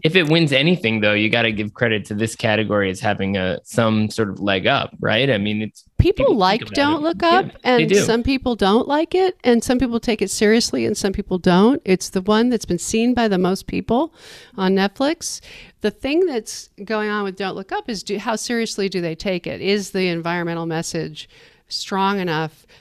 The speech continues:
Speaker 2: Or, and, and the idea is that, that, um, Hank Corwin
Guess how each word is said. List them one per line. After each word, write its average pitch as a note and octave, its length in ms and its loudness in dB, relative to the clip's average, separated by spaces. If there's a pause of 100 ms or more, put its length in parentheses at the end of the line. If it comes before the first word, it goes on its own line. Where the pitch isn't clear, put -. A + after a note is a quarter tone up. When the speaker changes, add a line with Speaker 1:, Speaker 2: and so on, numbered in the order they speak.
(220)
Speaker 2:
Or, F3+ 220 -4 (580)
and, G3+ 260 -4
and G3+ 180 -2
the G3+ 120 0
idea A#3 560 2
is F#3 460 0
that, E3 260 -2 (280)
that, D#3 400 -6 (120)
um, D3+ 460 -6 (280)
Hank D#3 240 -6
Corwin F3 800 0